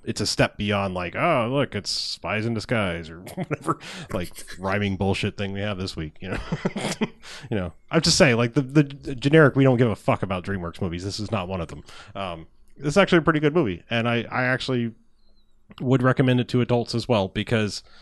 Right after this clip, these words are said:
for anyone who's ever said things like, "Man, they just don't make good kid adventure movies like The Goonies," which isn't that great, but, you know, they don't make those movies like that anymore.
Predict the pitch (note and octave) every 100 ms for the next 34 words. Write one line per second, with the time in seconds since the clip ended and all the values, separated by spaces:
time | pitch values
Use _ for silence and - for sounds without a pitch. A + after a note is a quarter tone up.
0 | - _ _ - - C#3+ C#3+ C#3+ D#3+ D#3+
1 | D#3 C#3+ C3 B2+ C3 C3 B2+ A2+ C3 A#2+
2 | A#2 B2+ A#2+ A2 A2 A2 G#2 - - -
3 | - A#2 A#2+ A#2+ G#2+ A2+ A#2+ A#2+ A2 A2
4 | - - - - - - - A#2 A2 -
5 | - - - C3+ A#2+ G2+ A2+ A2 A#2 G#2+
6 | G2+ G#2+ G#2+ F#2 A2 A2 G2 F2+ E2 -
7 | - E2 E2 D#2+ D#2+ E2+ - G2 - B2+
8 | G#2+ C3 E3 D#3+ C#3 C3+ B2 C3 B2 A#2
9 | G#2 G#2+ G#2+ A#2+ A#2 A2+ A2 G2+